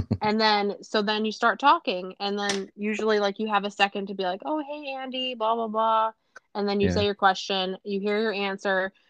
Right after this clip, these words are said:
Speaker 1: so you can respond, whatever. And then they usually let you, like, listen to their entire response, and then they just hang up on you.
Speaker 2: Yeah. You know what's funny is I'm just having flashbacks. Remember, I think,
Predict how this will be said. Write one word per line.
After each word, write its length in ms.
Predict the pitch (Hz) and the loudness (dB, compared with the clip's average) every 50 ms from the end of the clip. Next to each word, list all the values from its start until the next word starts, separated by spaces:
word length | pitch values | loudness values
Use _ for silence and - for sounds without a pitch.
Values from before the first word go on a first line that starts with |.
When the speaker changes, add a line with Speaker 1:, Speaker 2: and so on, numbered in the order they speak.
| _ _ | _ _
Speaker 1:
so 160 | - - 226 | -4 0 0
you 100 | 220 208 | 0 0
can 160 | - 220 208 | 0 -2 -2
respond, 800 | 202 208 196 - - - 214 214 214 214 214 208 208 214 214 - - - | -2 -2 -4 0 4 6 8 10 10 8 8 6 4 0 -2 -6 -8 -6
whatever. 680 | 202 202 196 196 196 196 190 180 180 185 180 175 170 _ - | -4 -2 0 2 0 0 0 -2 -2 -2 -2 -4 -6 _ -8
And 180 | 196 190 190 190 | -8 -6 -6 -4
then 400 | 190 190 185 185 180 185 185 180 - _ _ _ _ _ _ _ _ - | -4 -4 -4 -4 -4 -6 -6 -8 -10 _ _ _ _ _ _ _ _ -2
they 160 | 220 202 208 | 2 2 2
usually 260 | 220 220 208 226 226 214 | 2 2 0 0 0 2
let 200 | 214 214 185 175 | 4 2 2 2
you, 160 | 202 208 208 | 0 -2 0
like, 260 | 202 190 185 - _ _ _ | 0 0 0 -2 _ _ _
listen 380 | - 208 208 208 - - 226 226 | -2 0 0 0 0 -2 -4 -4
to 220 | 208 226 226 202 | -2 -2 -4 -4
their 260 | 202 - 202 202 196 196 | -4 -2 -2 0 0 0
entire 420 | 190 196 - 208 202 202 202 202 | 0 0 2 4 4 6 6 4
response, 600 | 202 208 - - - 196 185 185 185 185 190 - | 2 0 -2 0 2 4 4 4 2 0 -2 -6
and 100 | 190 190 | -10 -8
then 140 | 185 190 208 | -6 -6 -4
they 80 | 226 262 | -4 -4
just 180 | 247 285 - | -4 -6 -6
hang 220 | - 294 285 254 202 | -6 -6 -6 -6 -6
up 100 | 185 - - | -6 -8 -10
on 140 | 160 165 | -12 -12
you. 220 | 175 175 175 185 185 - _ _ _ _ _ _ - | -12 -12 -12 -12 -14 -16 _ _ _ _ _ _ 2
Speaker 2:
Yeah. 200 | 95 90 90 92 - - - - - 120 | 4 4 4 2 0 -4 -8 -8 0 4
You 100 | 131 135 | 6 8
know 80 | 143 151 | 8 8
what's 160 | 143 127 - | 6 4 4
funny 280 | - 113 101 104 104 104 | 4 6 8 8 8 8
is 140 | 101 101 | 8 6
I'm 220 | - 92 101 107 107 | 6 6 6 6 4
just 180 | 107 107 - | 2 -2 -4
having 240 | - 107 113 107 101 90 | -2 0 2 2 2 2
flashbacks. 600 | - 101 87 87 92 - 110 98 92 90 - - | 0 -2 -2 -2 -2 2 2 2 2 2 0 -4
Remember, 300 | 104 104 110 127 127 - | -2 0 0 0 0 0
I 100 | - 131 | 2 2
think, 240 | 135 - 190 214 - | 4 4 2 2 0